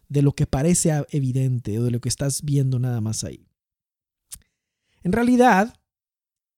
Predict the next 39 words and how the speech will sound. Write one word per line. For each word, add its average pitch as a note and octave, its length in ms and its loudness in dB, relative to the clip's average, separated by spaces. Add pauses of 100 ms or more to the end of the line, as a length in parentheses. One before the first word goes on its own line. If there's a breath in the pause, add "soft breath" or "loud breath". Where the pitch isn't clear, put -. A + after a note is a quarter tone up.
(880)
lo D#3 140 -2
que E3+ 120 2
sucede A#3 360 4
en C#4 80 2
todo A3+ 280 4
esto F3 420 -4 (840)
y - 80 -12
por D#3+ 200 0
qué F#3+ 120 0
las, G#3+ 200 0
por - 280 -4
qué G3 100 2
nos A3+ 140 4
mantenemos F3+ 500 4
en F#3 80 0
la E3+ 80 0
zona F3 240 2
de F3+ 80 0
confort, D#3+ 640 -2 (1300)
eh, D#3+ 140 -4
todo B3+ 200 4
esto - 160 2
es C4 100 0
una, C#4+ 200 0
una, A3 240 2
un, F#3+ 460 2 (340)
a D#3+ 80 -2
lo E3 80 2
que - 60 -4
se F3 80 2
le E3+ 60 4
llama A3 120 4
un A#3+ 60 2
estado G#3 320 4
mental, E3+ 500 2
¿eh? F#3 60 0
Es F#3+ 140 -2
un F#3 140 6
mindset. G#3 720 0